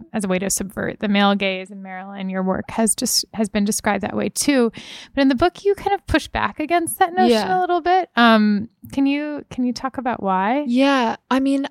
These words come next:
Speaker 2: I obviously began as a young wo-, woman really wanting to create imagery that was different, but I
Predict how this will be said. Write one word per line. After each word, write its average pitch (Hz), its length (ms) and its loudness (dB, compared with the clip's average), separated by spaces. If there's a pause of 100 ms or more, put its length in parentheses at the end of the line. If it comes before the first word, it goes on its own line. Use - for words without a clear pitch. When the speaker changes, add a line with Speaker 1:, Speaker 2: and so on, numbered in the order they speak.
(160)
Speaker 2:
I 233 220 4
obviously 233 400 4
began 180 500 2
as 175 160 0
a 175 40 0
young 170 200 0
wo-, 170 320 -2
woman 165 360 0
really 160 280 2
wanting 160 520 -2
to 156 760 -2 (720)
create 165 280 4
imagery 160 360 0
that 160 120 2
was 160 200 -2
different, 277 360 -2
but 226 100 2
I 220 100 0